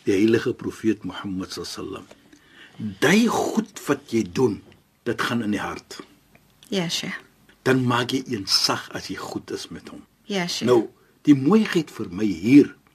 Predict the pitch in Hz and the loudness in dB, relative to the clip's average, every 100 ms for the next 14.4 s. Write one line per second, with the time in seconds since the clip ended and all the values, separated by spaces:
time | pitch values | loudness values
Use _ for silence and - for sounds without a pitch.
0 | _ _ 127 175 226 220 220 214 - 196 | _ _ 6 6 6 2 -2 -4 -4 -4
1 | 190 - 180 175 196 - 113 101 98 90 | -2 -2 -2 -2 -2 -6 -8 -6 -6 -6
2 | - - _ _ _ - - - - 190 | -14 -20 _ _ _ -10 -8 -6 2 2
3 | 180 151 113 - 180 143 131 127 101 110 | 2 0 -2 0 -2 0 -2 -2 -2 -2
4 | 104 113 - - - 110 92 80 _ - | 0 0 -2 -4 -6 -6 -10 -14 _ -4
5 | 190 185 202 202 247 - _ _ _ _ | -4 -2 -6 -6 -8 -12 _ _ _ _
6 | _ - 110 - 151 170 175 _ _ _ | _ -4 -2 0 0 0 -2 _ _ _
7 | _ _ _ - 135 - 151 120 170 226 | _ _ _ -6 -2 2 2 6 6 6
8 | 202 104 95 - _ - 196 156 147 _ | 0 -6 -12 -14 _ -14 -12 -12 -16 _
9 | _ _ - 120 143 123 226 190 107 85 | _ _ -6 -4 -4 -2 -2 -2 -6 -12
10 | _ _ _ _ _ _ _ _ 233 226 | _ _ _ _ _ _ _ _ 0 0
11 | 190 196 - - 180 - 190 190 156 147 | -2 -2 -2 0 0 2 2 2 2 -4
12 | 151 - - 185 170 - 185 - - - | -4 -6 -4 -2 -2 -4 -6 -4 -4 -6
13 | - 143 113 180 359 247 - _ _ 202 | -4 -2 6 8 8 6 0 _ _ -8
14 | 170 160 - | -6 -8 -10